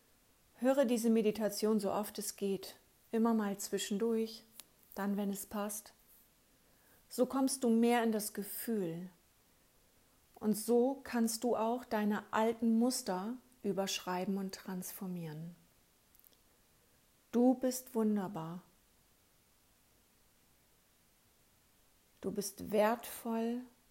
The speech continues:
Du bist liebenswert,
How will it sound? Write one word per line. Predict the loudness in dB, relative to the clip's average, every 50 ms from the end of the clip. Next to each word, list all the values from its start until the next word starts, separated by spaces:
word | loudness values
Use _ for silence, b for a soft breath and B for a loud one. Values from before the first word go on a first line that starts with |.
| _ _ _ _ _ _ _ _ _ _ _ _ _ _ _ _ _ _ _ _
Du | -4 -2 0
bist | 0 0 0 -2 -10 -12 _ _ _ _ _ _ _ _ _ _ _ _ -6
liebenswert, | -2 0 0 2 2 2 0 0 -6 -8 -8 -8 -8 -8 -12 -14 -20